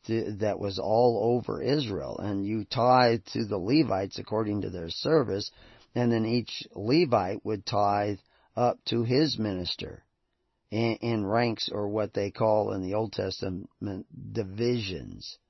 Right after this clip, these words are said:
In the New Testament, we see a similar word translated.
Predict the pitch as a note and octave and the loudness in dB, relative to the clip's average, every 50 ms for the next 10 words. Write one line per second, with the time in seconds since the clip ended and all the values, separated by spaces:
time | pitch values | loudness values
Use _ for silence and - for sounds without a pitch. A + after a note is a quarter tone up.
0 | _ _ _ _ _ _ _ - F#2 G#2 G#2 G2 G#2+ A#2 G#2+ - - G#2+ - - | _ _ _ _ _ _ _ -4 -2 -2 0 0 0 -2 -2 -4 -4 -4 -4 -4
1 | - - G2+ G2+ G2 G2 G2 - - G#2+ G#2 G2 G2 G2 - - - A2 A2 G#2 | -4 -4 -4 -4 -4 -4 -6 -6 -6 -6 -6 -6 -8 -10 -8 -6 -4 -2 -2 -2
2 | G#2 G#2 - _ - - _ _ _ _ _ _ _ - G#2+ G#2 G#2 G2+ F#2+ F#2+ | -4 -6 -10 _ -20 -20 _ _ _ _ _ _ _ -8 -4 -4 -2 0 0 -2
3 | F#2+ G2 - - C3 C3 B2 A2 G2 F#2+ F#2 F#2+ F#2+ F#2 F#2+ - - - G#2 G2+ | -2 -2 2 4 4 6 6 4 2 0 -2 -2 -2 -2 -4 -4 -4 -4 -2 -2
4 | G2 F#2+ F#2 - G2+ G2 G2 F#2+ F#2 F#2 F#2 F#2+ F#2+ F#2+ - | -2 -4 -6 -4 -4 -4 -2 -2 -2 -2 -4 -4 -6 -8 -14